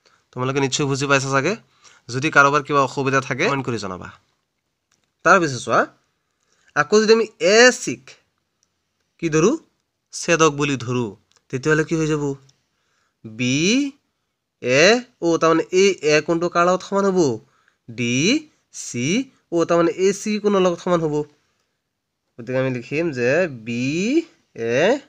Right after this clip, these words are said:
অ', বি এ অ', এই কোণৰ কথা কোৱা হৈ আছে। কাৰ লগত সমান হ'ব? ডি চি অ'ৰ লগত, ডি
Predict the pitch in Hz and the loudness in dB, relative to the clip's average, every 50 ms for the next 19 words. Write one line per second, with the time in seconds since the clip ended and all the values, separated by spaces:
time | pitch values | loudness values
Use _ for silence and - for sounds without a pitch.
0 | _ _ _ - 202 202 170 127 98 - _ _ _ _ _ _ _ _ 113 107 | _ _ _ -4 0 2 2 0 0 -4 _ _ _ _ _ _ _ _ -18 -12
1 | 104 113 113 113 120 135 175 226 285 302 - _ _ _ 107 113 120 127 160 226 | -10 -8 -6 -4 -2 0 0 0 0 -2 -6 _ _ _ -6 -2 0 2 2 2
2 | 277 285 - - 160 143 - 151 165 175 175 170 - - 143 135 131 127 117 120 | 0 -2 -2 -2 -2 -2 0 0 2 4 4 4 2 0 0 0 0 0 0 -2
3 | 113 123 120 104 110 110 110 110 110 113 117 - 180 226 294 - - _ _ _ | -4 -6 -6 -4 -4 -4 -4 -4 -4 -4 0 2 4 4 4 2 0 _ _ _
4 | _ _ _ _ _ _ _ _ _ _ _ _ _ _ _ _ _ 117 117 117 | _ _ _ _ _ _ _ _ _ _ _ _ _ _ _ _ _ -4 -2 0
5 | 127 135 131 - 175 180 190 196 208 214 202 180 139 113 101 - _ _ _ _ | 0 0 0 0 0 0 2 4 4 6 6 6 4 2 -2 -8 _ _ _ _
6 | _ _ _ _ _ _ _ _ _ 127 127 131 143 170 233 330 349 - - _ | _ _ _ _ _ _ _ _ _ -8 -4 0 2 4 4 4 2 0 -4 _
7 | _ _ - - - - - 120 123 147 208 320 349 - _ _ _ _ _ _ | _ _ -20 -20 -14 -8 -4 -2 0 2 2 2 0 -2 _ _ _ _ _ _
8 | 247 240 240 233 220 208 220 220 220 - _ _ _ _ _ _ _ _ _ _ | 0 2 2 4 4 4 2 0 -2 -8 _ _ _ _ _ _ _ _ _ _
9 | _ _ _ _ _ _ _ _ _ _ _ _ _ _ _ _ _ _ _ _ | _ _ _ _ _ _ _ _ _ _ _ _ _ _ _ _ _ _ _ _
10 | _ _ _ _ _ _ _ - 120 113 107 117 117 117 127 | _ _ _ _ _ _ _ -20 -20 -14 -10 -6 -4 -2 0